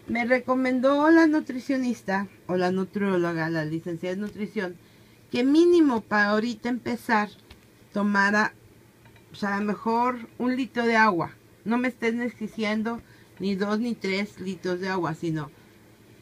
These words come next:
que, que me ponga metas que pueda lograr, no, no poner metas que real-, realmente no logro. Entonces, ahorita lo que estoy haciendo es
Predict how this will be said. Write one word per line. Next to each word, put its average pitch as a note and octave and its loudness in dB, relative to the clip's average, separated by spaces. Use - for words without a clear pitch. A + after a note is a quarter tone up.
que, A3 4
que B3+ 0
me C4 2
ponga D4+ 6
metas C#4 4
que A3+ 0
pueda A#3+ 0
lograr, F#3+ 2
no, G#3+ -2
no A3+ -2
poner A#3 -4
metas A#3 -6
que G3+ -8
real-, F#3 -4
realmente G3+ -4
no F#3 -2
logro. G3 -2
Entonces, G#3+ -2
ahorita A3+ 0
lo C4+ -2
que C#4+ -4
estoy C4 -2
haciendo B3+ -2
es A3 -2